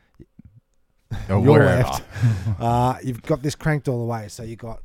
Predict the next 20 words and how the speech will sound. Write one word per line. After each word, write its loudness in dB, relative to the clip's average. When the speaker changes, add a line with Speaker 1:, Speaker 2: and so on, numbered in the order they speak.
Speaker 2:
you -14
got, -10
you -6
got -6
your -14
thing -6
on. -8
It's -20
time -2
to -4
go -2
into -4
the -6
next -8
gear. -4
When -2
I 2
go 2
into -2
gear -2